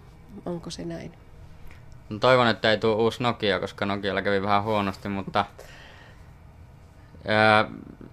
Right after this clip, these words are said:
Speaker 2: sanoisin näin, että Suomessa ainakin tällä hetkellä on kova, kova brändi menossa pelialalla. Ja se kuitenkaan itsessään se brändi ei aja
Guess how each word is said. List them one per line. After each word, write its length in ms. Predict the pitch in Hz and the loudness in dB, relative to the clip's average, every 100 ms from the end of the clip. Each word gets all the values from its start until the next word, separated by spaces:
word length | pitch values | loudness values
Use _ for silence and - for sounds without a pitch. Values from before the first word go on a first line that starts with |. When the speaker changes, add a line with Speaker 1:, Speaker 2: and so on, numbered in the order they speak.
| - - - - - | -20 -20 -20 -20 -14
Speaker 2:
sanoisin 480 | - 139 135 139 151 | -2 4 4 4 2
näin, 240 | 143 135 | 6 6
että 320 | 131 135 131 - - - - | 6 8 8 6 -6 -12 -4
Suomessa 600 | 156 147 135 131 139 120 | 4 6 6 2 4 6
ainakin 320 | 127 120 120 | 6 2 0
tällä 240 | 127 120 113 | 2 4 2
hetkellä 360 | 113 - 117 | 0 0 2
on 100 | 110 | 2
kova, 460 | 117 110 110 104 - - - - | 0 2 4 4 0 -18 -20 -18
kova 300 | - 107 107 | -2 2 2
brändi 380 | 95 107 107 104 | 2 2 2 2
menossa 360 | 101 101 - 98 | -2 -2 -4 -4
pelialalla. 640 | 107 101 98 98 95 98 - - - - - - - - - - | -2 0 0 0 0 -2 -6 -20 -20 -20 -20 -20 -20 -20 -20 -4
Ja 360 | 98 98 98 - - - - - - - - - - | 2 4 2 0 -18 -20 -20 -20 -20 -20 -20 -20 -16
se 180 | - 104 | -4 2
kuitenkaan 640 | 117 117 113 104 113 107 | 4 4 2 6 6 8
itsessään 460 | 117 113 - 113 | 4 2 4 0
se 100 | 113 | 0
brändi 400 | 107 117 117 107 | 0 4 4 4
ei 180 | 101 107 | 4 4
aja 320 | 69 104 104 | 6 4 4